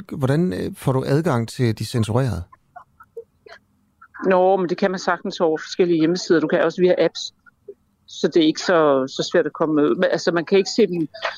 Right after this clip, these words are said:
Speaker 2: Man, via hjemmesider kan man se dem i real time. Øh, og via apps kan du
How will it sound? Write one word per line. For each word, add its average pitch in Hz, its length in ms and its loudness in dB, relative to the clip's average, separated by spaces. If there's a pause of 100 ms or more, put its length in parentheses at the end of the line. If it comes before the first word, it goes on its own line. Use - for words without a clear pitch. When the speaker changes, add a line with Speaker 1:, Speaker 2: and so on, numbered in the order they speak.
(160)
Speaker 2:
Man, 202 420 2 (180)
via 254 180 4
hjemmesider 247 480 2
kan 220 80 -4
man 190 80 -6
se 226 160 0
dem 185 240 -6
i 170 240 2 (100)
real 180 240 4
time. 156 420 -2 (1080)
Øh, 151 440 2
og 151 120 -2
via 185 320 2
apps - 260 -6
kan 185 160 -2
du 151 100 -8